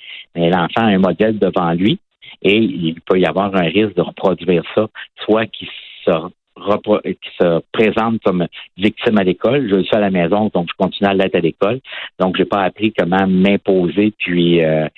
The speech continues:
euh, faire cesser ça puis aller chercher de l'aide. Ou ça se peut que je dise, ben, je vois comment faire quand je veux prendre un rapport de force sur quelqu'un d'autre, donc je vais reproduire le comportement dont je suis victime. Parce que là, quand je le fais, ben, c'est, euh,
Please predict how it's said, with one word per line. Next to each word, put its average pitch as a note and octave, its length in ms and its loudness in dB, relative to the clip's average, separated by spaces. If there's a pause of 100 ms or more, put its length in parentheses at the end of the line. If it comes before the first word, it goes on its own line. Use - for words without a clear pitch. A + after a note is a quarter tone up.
(340)
euh, D#2 260 0 (160)
faire F#2 180 0 (100)
cesser F2 400 0
ça A2 160 2
puis - 140 0
aller E2 140 0
chercher F2 300 0
de D#2+ 140 -4
l'aide. A2+ 180 0 (420)
Ou F3+ 180 4
ça G#2+ 160 -2
se - 80 -14
peut B2 140 2
que G2+ 180 0
je D#2+ 60 -4
dise, G#2+ 280 -2
ben, D#2+ 220 0
je D2+ 100 -4
vois G2+ 140 0
comment F2+ 360 0
faire A2 340 -2
quand E2+ 120 0
je F2 100 0
veux E2 40 0
prendre F#2 360 0 (300)
un E2+ 100 2
rapport F2 280 0
de F2+ 160 2
force G#2 140 -2
sur G2 100 -2
quelqu'un E2 380 0
d'autre, G2 220 0
donc F2 200 -2
je F#2 60 2
vais E2+ 60 -2 (120)
reproduire G2+ 380 2
le F#2 80 2
comportement E2+ 640 -2
dont - 120 -2
je - 80 -4
suis F2 100 -2
victime. D#2+ 440 -2 (540)
Parce E2+ 160 0
que F2+ 100 2
là, F#2 340 2
quand G2 120 0
je F#2 100 0
le E2+ 180 0
fais, G#2+ 220 0 (380)
ben, E2+ 180 2 (120)
c'est, E2+ 260 4
euh, D#2 1120 0